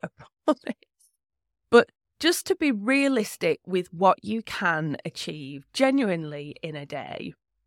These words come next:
If you want to spend after nursery or after school time with the kids, that's probably one, two more hours that you're not teaching, houseworking,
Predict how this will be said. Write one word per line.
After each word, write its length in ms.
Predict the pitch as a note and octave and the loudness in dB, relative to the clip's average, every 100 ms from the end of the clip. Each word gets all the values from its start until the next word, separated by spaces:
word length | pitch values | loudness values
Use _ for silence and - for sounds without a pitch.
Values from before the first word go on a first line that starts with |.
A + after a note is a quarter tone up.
| _ _ _ - | _ _ _ -4
If 140 | A3 | 2
you 160 | C#4 F4 | 2 2
want 160 | A4+ A4 | 0 -2
to 60 | |
spend 380 | - G3+ F3+ F3 - | 0 2 4 0 0
after 440 | F3+ F3+ - - F#3 | -2 -2 -8 -4 -2
nursery 680 | F3+ F3 E3+ F#3+ E3+ E3+ E3+ | 0 -2 -4 -8 -6 -6 -8
or 140 | D#3+ D#3+ - | -12 -12 -6
after 320 | G#3+ - G#3+ | -6 -4 -8
school 480 | - - E3+ E3+ E3+ | -8 -8 -8 -6 -8
time 560 | - - E3 E3 E3 E3 - - | -8 -6 -2 -2 -4 -6 -12 -4
with 220 | F3+ G3+ - | -2 -2 -2
the 60 | |
kids, 500 | G#3 - F3+ F3+ - - - - | -6 -2 -2 -2 -6 -18 -20 -2
that's 180 | F#3 - | -2 0
probably 460 | G3 F3+ E3+ E3+ | -2 -4 -4 -4
one, 540 | F3 G3+ F#3+ F#3+ F#3+ F#3+ | 2 6 8 6 4 -4
two 720 | - - G#3 F3+ F3+ F3 F3 - | -10 -6 -4 0 0 -2 -4 -6
more 440 | G3 G3 F#3 F3+ - | -2 2 4 4 2
hours 400 | F3+ E3 D#3 C#3+ _ _ - | -2 -4 -6 -12 _ _ -4
that 160 | - F3 | -4 0
you're 240 | F3+ F3 | 2 4
not 260 | F3+ F#3 - _ | 6 4 2 _
teaching, 760 | - G#3+ F#3 - - F3 F3 F3 _ - - | -8 -6 -6 -8 -4 -2 -4 -8 _ -12 0
houseworking, 1040 | F#3 F#3 F3+ - F3 E3+ F3 F3 E3+ F3 | 4 4 0 0 0 0 -4 -6 -4 -6